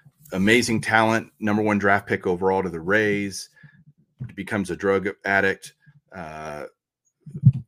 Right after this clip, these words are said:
you know, finds, finds Christianity, reach, you know, turns his life around, decides to get back into baseball, still is an amazing talent, still is an amazing player. And makes a return to Major League Baseball.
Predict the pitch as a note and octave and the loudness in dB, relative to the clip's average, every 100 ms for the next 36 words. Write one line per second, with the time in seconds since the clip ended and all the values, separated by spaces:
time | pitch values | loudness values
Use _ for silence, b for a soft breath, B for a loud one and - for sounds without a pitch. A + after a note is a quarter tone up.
0 | _ _ _ _ _ _ _ _ G#2 D#2 | _ _ _ _ _ _ _ _ -6 -6
1 | D2+ _ _ _ _ G2 - G#2 F#2+ - | -12 _ _ _ _ -6 2 2 2 -6
2 | - _ _ _ - - A2+ G#2 - G2+ | -18 _ _ _ -8 -2 -2 -2 -2 -2
3 | - G2 G2 G2 G2+ F#2 F#2 B B B | 0 0 0 0 -2 -4 -10 B B B
4 | _ _ F2+ G2 G#2 B2 A2 G#2 F2 - | _ _ -6 -4 -4 -10 -8 -8 -6 -2
5 | A#2+ G2+ F2+ F#2+ G2 G#2 G2+ G2 G2 F#2+ | 0 -2 -2 0 0 0 0 0 0 -6
6 | - b b b b b - - G#2 G#2 | -10 b b b b b -12 -2 -2 -2
7 | G2 G2+ F#2+ G2 F#2 E2+ F#2 F2+ - F2 | -8 -2 0 0 0 -2 -2 -2 -4 -4
8 | E2 - A#2+ A2+ G2+ F#2+ F#2+ F#2 F2+ F2+ | -4 0 0 0 -2 -2 -2 -2 -4 -4
9 | F#2+ F2 F2 - A2+ F#2 F#2 F#2 F2 E2+ | -4 -4 -8 -8 -6 -6 -6 -6 -6 -10
10 | E2 F2+ F2 E2+ E2+ b b b b _ | -8 -2 -2 -2 -8 b b b b _
11 | _ _ - _ F#2 F2+ F2+ F2 F2+ - | _ _ -20 _ -6 -4 -4 -4 -6 -6
12 | F#2 F2 F#2 F#2+ F2 F2+ E2 E2+ F#2 G2+ | -6 -4 -4 -4 -4 -4 -4 -2 0 -2
13 | - F2 D#2+ D#2 | -2 -6 -6 -10